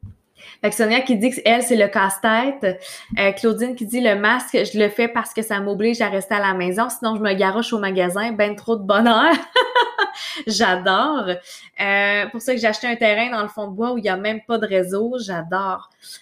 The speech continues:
Parler avec toi, ça aide en maudit. Ça aussi,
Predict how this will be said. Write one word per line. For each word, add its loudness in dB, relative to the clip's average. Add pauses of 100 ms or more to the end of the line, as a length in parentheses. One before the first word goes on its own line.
(120)
Parler 4
avec 2
toi, 4
ça 4
aide 2
en 2
maudit. 0 (720)
Ça 0
aussi, 2